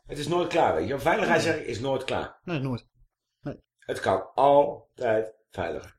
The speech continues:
Speaker 2: Altijd nog meer kniebeschermers, scheenbeschermers,
Speaker 1: Ja.
Speaker 2: helmpjes op je fiets.
Speaker 1: Ja.
Speaker 2: Schuimrubber om je heen,
Speaker 1: Ik
Speaker 2: hoor.
Speaker 1: denk op een gegeven moment een bepaald systeem... waarin iedereen maar alleen maar op een bepaald tijdstip buiten mag komen.
Speaker 2: Ik zit te denken ook aan, eh,
Speaker 1: Dan kun je zeggen, als
Speaker 2: ja.
Speaker 1: wij elkaar niet mogen,
Speaker 2: Ja.
Speaker 1: dan krijgen we allebei een chip, zodat we niet tegelijkertijd op straat zijn.
Speaker 2: Ja,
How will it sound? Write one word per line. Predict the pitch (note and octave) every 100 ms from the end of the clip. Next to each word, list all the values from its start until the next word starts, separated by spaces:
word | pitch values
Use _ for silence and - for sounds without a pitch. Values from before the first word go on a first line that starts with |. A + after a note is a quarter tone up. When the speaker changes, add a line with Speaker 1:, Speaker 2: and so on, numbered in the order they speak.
| _
Speaker 2:
Altijd | - D#3 E3 D#3
nog | D3
meer | C3 D3 C#3 C3+
kniebeschermers, | - D#3 C3 - C3+ C3 C3
scheenbeschermers, | - C3+ B2+ B2+ B2 B2+ B2+ B2
Speaker 1:
Ja. | C3
Speaker 2:
helmpjes | C3 B2 C3
op | C3+
je | -
fiets. | - C3 B2+ - _ -
Speaker 1:
Ja. | - - _ _
Speaker 2:
Schuimrubber | - E3+ G#3+ A3 G3
om | E3
je | D#3+
heen, | D3+
Speaker 1:
Ik | G#3
Speaker 2:
hoor. | G3
Speaker 1:
denk | F#3
op | D3+
een |
gegeven | E3 D#3+
moment | D3 E3
een |
bepaald | D#3 D3
systeem... | B2+ D#3
waarin | C#3+ C3 D3+
iedereen | D#3+ C#3+ C#3
maar | A#2+
alleen | C#3+ D3+
maar | C#3
op | A#2
een | C#3
bepaald | A#2 D#3+ C#3+ -
tijdstip | B2 - G#2+
buiten | A#2 D3+
mag | A2
komen. | G#2 F2 - _ _
Speaker 2:
Ik | F3+ F3
zit | F3
te | D3
denken | D3+ C#3 C3
ook | C3+
aan, | C3 A#2+
eh, | B2+
Speaker 1:
Dan | -
kun | F3+
je |
zeggen, | D#3+ E3
als | D#3+
Speaker 2:
ja. | F#3+
Speaker 1:
wij | E3
elkaar | D#3+ D3+
niet | B2+
mogen, | B2 D3+ D#3+ - -
Speaker 2:
Ja. | D#3+ -
Speaker 1:
dan | -
krijgen | C#3+ C#3+
we | C#3
allebei | C#3+ B2+
een | G#2
chip, | D#3 F3+ - _ _ _
zodat | - C#3+ C#3+ _ -
we | C#3+
niet | E3+
tegelijkertijd | D3 D#3+ D3 D3+ D3+
op |
straat | - D#3 D3
zijn. |
Speaker 2:
Ja, | F#2+